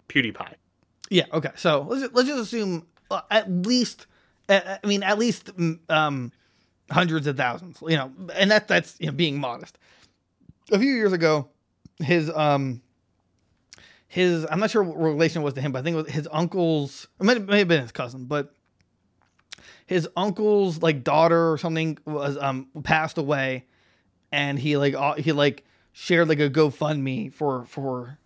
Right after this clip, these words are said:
Speaker 2: the, uh, for the funeral. And it's like, uh, like, I, I understand where you're coming from, but you, like, y-, you're a multi-, assumably a
Speaker 1: You're,
Speaker 2: multi-million.
Speaker 1: you're loaded.
Speaker 2: <laughs> Yeah,
Speaker 1: Yeah,
Speaker 2: like,
Speaker 1: you're, you're
Speaker 2: like,
Speaker 1: loaded.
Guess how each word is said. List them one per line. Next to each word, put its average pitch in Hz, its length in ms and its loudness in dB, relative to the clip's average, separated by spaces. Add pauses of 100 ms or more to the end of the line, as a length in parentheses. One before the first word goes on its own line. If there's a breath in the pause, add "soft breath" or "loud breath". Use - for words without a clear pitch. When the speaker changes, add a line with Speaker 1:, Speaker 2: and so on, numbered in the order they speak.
(160)
Speaker 2:
the, 131 320 -2
uh, 120 460 -2
for 147 180 -6
the 123 80 -6
funeral. 151 400 -6 (520)
And 160 100 -2
it's 143 140 -4
like, 151 380 0 (1200)
uh, - 380 -14
like, 185 200 4
I, 190 220 2
I 175 200 4
understand 208 1300 -4
where 196 100 4
you're 175 160 4
coming 214 520 0
from, 135 600 -6
but 156 180 4
you, 156 420 -2 (640)
like, 143 200 0 (600)
y-, 175 100 -18 (200)
you're 180 180 4
a 180 40 4
multi-, 208 280 4
assumably 180 1200 -2
a - 20 6
Speaker 1:
You're, 160 80 4
Speaker 2:
multi-million. 165 600 6
Speaker 1:
you're 147 60 2
loaded. 135 420 8
Speaker 2:
<laughs> - 260 -20
Yeah, 247 160 6
Speaker 1:
Yeah, 196 180 2
Speaker 2:
like, 196 140 0
Speaker 1:
you're, 151 240 -2
you're 180 180 4
Speaker 2:
like, 180 80 4
Speaker 1:
loaded. 120 300 4